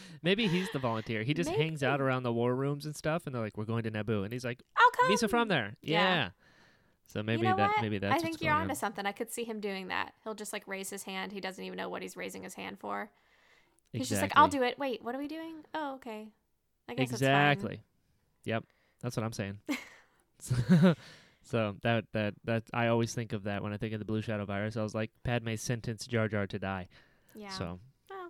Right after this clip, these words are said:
Speaker 1: that's a thing.
Speaker 2: Well, Anakin and Obi-Wan ended up getting a antidote, and, uh, everyone was okay.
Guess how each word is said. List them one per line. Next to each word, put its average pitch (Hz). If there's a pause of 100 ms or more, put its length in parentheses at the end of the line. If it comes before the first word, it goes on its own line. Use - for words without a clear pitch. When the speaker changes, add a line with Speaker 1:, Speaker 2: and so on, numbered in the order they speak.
Speaker 1:
that's 98
a 107
thing. 98 (640)
Speaker 2:
Well, 285
Anakin 277
and 262
Obi-Wan 233
ended 208
up 208
getting 196
a 190
antidote, 185 (100)
and, 180
uh, 175 (520)
everyone 190
was 190
okay. -